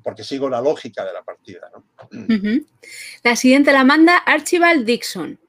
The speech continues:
Speaker 2: "Hola y gracias por participar. Cuando estás viendo una partida, ¿miras las caras, los tableros o ambos?".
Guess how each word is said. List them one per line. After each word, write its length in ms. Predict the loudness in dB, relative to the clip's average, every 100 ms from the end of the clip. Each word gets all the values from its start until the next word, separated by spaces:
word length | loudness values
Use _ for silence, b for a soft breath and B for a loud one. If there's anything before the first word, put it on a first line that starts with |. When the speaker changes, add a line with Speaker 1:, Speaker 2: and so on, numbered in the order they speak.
| _ -4
Speaker 2:
"Hola 240 | 0 2
y 40 | 2
gracias 300 | 0 -2 -6
por 140 | -4
participar. 720 | -4 -6 -6 -6 -4 -4 -4 _ _ -4
Cuando 240 | 0 0
estás 240 | 0 0 2
viendo 180 | 2
una 140 | 2 2
partida, 400 | 0 0 0 0 -2 _
¿miras 280 | -2 0 2
las 180 | 0 -2
caras, 300 | -2 0 -2
los 160 | -4 -6
tableros 440 | 0 0 0 -2
o 60 | -4
ambos?". 480 | -4 -8 -12 -14